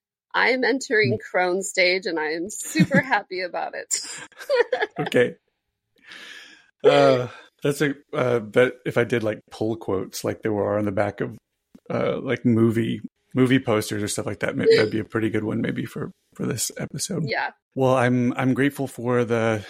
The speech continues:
Speaker 2: chance to, to get to see you and, and talk with
Speaker 1: Yeah.
Speaker 2: you here. And I thank you for the time. It's really good to catch up.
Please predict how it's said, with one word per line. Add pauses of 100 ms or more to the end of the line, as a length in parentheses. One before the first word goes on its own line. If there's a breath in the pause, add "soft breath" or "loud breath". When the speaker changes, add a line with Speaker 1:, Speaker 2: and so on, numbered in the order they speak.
(140)
Speaker 2:
chance
to, (720 soft breath)
to
get
to
see
you
and, (120)
and
talk
with
Speaker 1:
Yeah.
Speaker 2:
you
here.
And
I
thank
you (140)
for
the
time.
It's
really
good
to
catch
up.